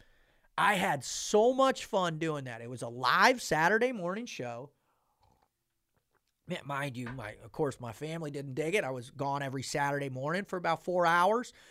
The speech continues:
but it was a great experience. I learned how to talk on this sucker.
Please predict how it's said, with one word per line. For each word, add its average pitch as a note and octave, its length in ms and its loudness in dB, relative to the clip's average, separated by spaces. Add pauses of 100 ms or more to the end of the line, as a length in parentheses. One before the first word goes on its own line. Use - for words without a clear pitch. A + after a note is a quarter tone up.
(180)
but D3+ 140 -2
it E3+ 160 0
was E3 220 -4
a C#3+ 80 -4
great D3+ 440 0
experience. C3 840 -6
I C3+ 60 -4
learned D#3+ 340 0
how B2+ 160 -4
to G#2+ 80 -12
talk A#2 360 -6
on A2+ 200 -8
this F3 160 2
sucker. C4+ 480 -2